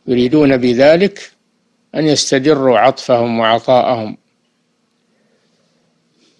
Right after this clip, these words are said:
ويتبرؤون بذلك من،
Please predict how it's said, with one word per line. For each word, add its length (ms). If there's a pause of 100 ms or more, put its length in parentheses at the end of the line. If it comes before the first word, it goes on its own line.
(1400)
ويتبرؤون 1000
بذلك 600
من، 400